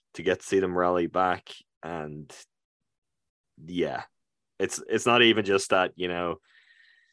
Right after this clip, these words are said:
Manfred Ball, as we've talked a lot about recently, you're prepared for a kind of one run to get in. It's almost automatic that one's gonna get in. The Brewers got their own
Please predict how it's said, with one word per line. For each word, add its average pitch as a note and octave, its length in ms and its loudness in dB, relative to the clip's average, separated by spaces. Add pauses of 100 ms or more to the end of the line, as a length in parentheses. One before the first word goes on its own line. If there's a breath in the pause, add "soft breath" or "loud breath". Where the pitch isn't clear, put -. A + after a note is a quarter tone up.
Manfred G2 460 0
Ball, G#2 340 4
as G2 120 0
we've F#2 160 -6
talked G#2 300 2
a G2 40 0
lot G#2 220 2
about G2+ 320 0 (140)
recently, F#2+ 480 -6
you're F2 160 0
prepared G2+ 520 4
for G2 180 4
a F2+ 40 2
kind F#2 220 -2
of E2 80 0
one F#2+ 200 -2
run G#2 280 -2
to - 100 -16
get F2 180 -2
in. G2+ 280 2
It's - 180 -8
almost G2 420 0
automatic F#2+ 500 0
that D#2 100 -4
one's F#2+ 320 -4
gonna E2 180 -2
get D#2 220 -2
in. E2+ 180 -4
The E2 80 -6
Brewers F2 380 0
got F2+ 200 -2
their A2 180 2
own G2+ 360 -2